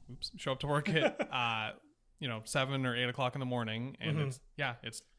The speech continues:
Speaker 1: it's,
Speaker 2: It's dark.
Speaker 1: the sun rises after you start,
Speaker 2: Yeah.
Speaker 1: and then the sun sets before you leave.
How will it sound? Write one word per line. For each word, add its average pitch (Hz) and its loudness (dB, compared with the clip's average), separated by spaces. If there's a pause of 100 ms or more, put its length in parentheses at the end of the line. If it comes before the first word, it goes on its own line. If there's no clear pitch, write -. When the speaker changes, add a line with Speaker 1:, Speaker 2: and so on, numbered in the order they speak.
(180)
Speaker 1:
it's, - -10
Speaker 2:
It's - -6
dark. 185 10
Speaker 1:
the 156 8
sun 156 6
rises 147 4
after 123 -2
you 143 -2
start, 107 -2
Speaker 2:
Yeah. 120 0 (180)
Speaker 1:
and 110 -6
then 104 -4
the 101 -8
sun 110 -2
sets 107 -6
before - -10
you - -8
leave. - -16